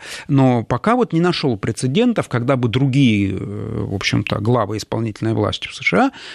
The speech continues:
э, вот такого класса высказывания себе позволяли, да. <clears throat> Это какая-то новинка, такого никогда не было. Э, мне кажется, что на Ф Р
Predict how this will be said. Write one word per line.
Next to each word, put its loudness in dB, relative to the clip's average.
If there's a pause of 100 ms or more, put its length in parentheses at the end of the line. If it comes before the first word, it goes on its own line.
(100)
э, 2
вот 0
такого 2
класса -2
высказывания 0
себе 0
позволяли, -4
да. -18 (400)
<clears throat> 0
Это -4 (120)
какая-то -2
новинка, 4
такого -4
никогда 0
не 4
было. 2 (420)
Э, 4
мне 4
кажется, 0
что 2
на 4
Ф -2
Р 4